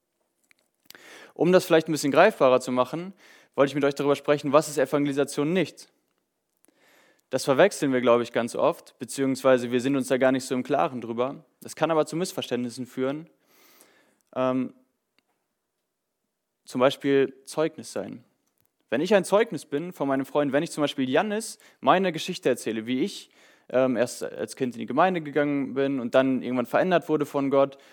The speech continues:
und jetzt bin ich hier und jetzt bin ich ein Christ, das ist schön, aber das ist nicht das Evangelium. Das ist keine Evangelisation. Das Zeugnis an sich. Genauso wenig ist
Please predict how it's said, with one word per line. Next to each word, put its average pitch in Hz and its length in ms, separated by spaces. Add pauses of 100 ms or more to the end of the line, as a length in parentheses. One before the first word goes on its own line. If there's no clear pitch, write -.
(160)
und 120 200
jetzt 127 180
bin 120 120
ich 120 100
hier 170 340
und 135 60
jetzt 123 160
bin 127 80
ich 120 80
ein 123 80
Christ, 165 420 (500)
das - 200
ist 131 80
schön, 208 420 (460)
aber 131 120
das 131 160
ist 135 140
nicht 143 160
das 131 80
Evangelium. 123 720 (560)
Das 113 180
ist - 80
keine 147 300
Evangelisation. 139 840 (1800)
Das - 160
Zeugnis 120 360
an 113 100
sich. 117 360 (1080)
Genauso 170 440
wenig 160 500
ist - 480